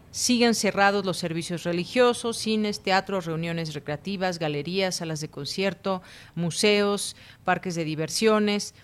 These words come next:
Eh, siguen cerrados también gimnasios, cantinas, bares, antros. Todo esto seguirá cerrado hasta nuevo aviso.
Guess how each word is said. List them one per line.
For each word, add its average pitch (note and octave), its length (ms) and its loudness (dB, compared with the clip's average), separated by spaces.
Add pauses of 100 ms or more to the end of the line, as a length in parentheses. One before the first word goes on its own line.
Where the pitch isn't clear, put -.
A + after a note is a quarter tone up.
(240)
Eh, F3 160 -6
siguen F#3 300 -2
cerrados F3 560 0
también F3 480 -2
gimnasios, F3 680 -2
cantinas, E3+ 540 -6
bares, E3+ 380 -2
antros. F3 440 -6
Todo A3+ 280 2
esto G#3+ 180 -4
seguirá E3+ 580 -4
cerrado E3 640 -4 (380)
hasta D#3 300 -6
nuevo D#3 260 -4
aviso. D3+ 380 -6